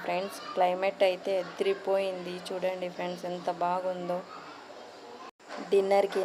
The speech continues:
నేను లెమన్ రైస్ చేసినాను. మా అత్త వచ్చేసి అన్నం చారు చేసింది ఫ్రెండ్స్. అలాగే నంచుకోవడానికి మిక్చర్. మేమందరం పొద్దున్నే లేసేసినాం ఫ్రెండ్స్. క్లైమేట్ అయితే ఇలా ఉంది. పొట్టే-, ఇక్కడ మటన్ కోస్తున్నారు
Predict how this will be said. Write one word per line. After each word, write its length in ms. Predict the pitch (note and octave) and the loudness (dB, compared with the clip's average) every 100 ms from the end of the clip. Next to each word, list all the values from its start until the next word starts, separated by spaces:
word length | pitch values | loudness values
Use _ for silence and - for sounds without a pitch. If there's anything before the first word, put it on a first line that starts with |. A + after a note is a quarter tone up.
| F3+ | 2
నేను 200 | F3+ F#3+ G#3+ | 0 0 4
లెమన్ 300 | F#3 F3+ F3+ F#3+ | 4 4 4 4
రైస్ 180 | G3 - | 2 0
చేసినాను. 500 | F#3 F3+ F3+ F3 F#3+ A#3+ | -2 -2 -4 -4 -4 -4
మా 80 | G#3+ F3+ | -2 -2
అత్త 180 | F3 F#3+ F#3 | 0 0 0
వచ్చేసి 400 | F3+ F#3 F3+ G#3+ G3 F3+ | 0 -2 -4 -2 -2 -2
అన్నం 320 | F3+ F#3 C4 E4+ - - - - - | 0 0 0 -2 -8 -16 -18 -6 6
చారు 340 | F#3+ F#3 F#3+ G3 F#3+ | 8 8 4 -2 -4
చేసింది 560 | F3+ F3 F3+ F3 F3 E3+ | -6 -6 -6 -4 -4 0
ఫ్రెండ్స్. 300 | F#3+ A3+ - - - | 0 0 -2 -6 0
అలాగే 340 | F#3 F3+ G3 A3+ | 2 2 2 0
నంచుకోవడానికి 840 | F#3 F3+ F#3 F#3+ F#3 F3 F3 E3 G3+ F3+ | 0 -2 0 2 2 2 -2 -4 -4 -6
మిక్చర్. 400 | F3 F3+ F3 F3+ - - - - - - - - - - - - - F#3+ | -4 -2 -2 -4 -10 -16 -18 -18 -18 -16 -16 -18 -18 -18 -20 -20 -16 -4
మేమందరం 600 | F#3 F3+ F3+ F3+ F3 F#3+ G#3 | 0 2 2 2 2 2 4
పొద్దున్నే 520 | F#3 F3+ - F3+ F3+ F#3 | 2 2 0 0 0 0
లేసేసినాం 600 | F#3 F3+ F3+ F3 F3 E3+ E3+ | 0 -2 -2 -2 -2 -4 -2
ఫ్రెండ్స్. 300 | F3 F#3+ G#3+ - | -2 -2 -4 -4
క్లైమేట్ 440 | F3 F3 F3+ F3+ | -2 -2 -2 0
అయితే 240 | F3+ E3 F#3 F3 | 0 0 -2 -2
ఇలా 160 | E3+ E3+ E3 | 0 0 -2
ఉంది. 320 | E3+ E3+ F3+ A#3+ B3 - - - - | -4 -4 -4 -4 -6 -12 -14 -2 2
పొట్టే-, 260 | F3+ F3+ F3+ - - F#3 | 4 6 4 2 -8 -2
ఇక్కడ 220 | - F#3 F3+ F3 | 4 6 6 4
మటన్ 300 | F3 F#3 F#3 | 2 2 2
కోస్తున్నారు 680 | F3+ F3 F3 F#3 F3+ F3 E3 | 2 2 0 -2 0 0 -2